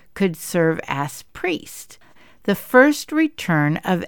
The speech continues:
exiles to Judah happened around five thirty-six B C. The first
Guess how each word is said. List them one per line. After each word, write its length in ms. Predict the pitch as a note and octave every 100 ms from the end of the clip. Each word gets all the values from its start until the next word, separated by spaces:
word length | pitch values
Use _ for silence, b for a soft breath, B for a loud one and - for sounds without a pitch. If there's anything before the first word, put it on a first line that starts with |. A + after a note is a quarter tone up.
| -
exiles 760 | G3 F#3 F3 E3 D3 D3+ D#3+
to 140 | - F#3+
Judah 420 | E3+ E3 D3+ D3
happened 640 | D3+ G3 - - D3 C#3+ -
around 640 | E3 E3 G#3+ F3 D3 D#3+
five 360 | - D#3+ E3+ E3+
thirty-six 800 | - F3 F#3+ F#3 - D3 - -
B 220 | F3 E3
C. 420 | - A#3 G3 F3+ - _ b b b b -
The 100 | F3
first 580 | - - G#3 A3+ -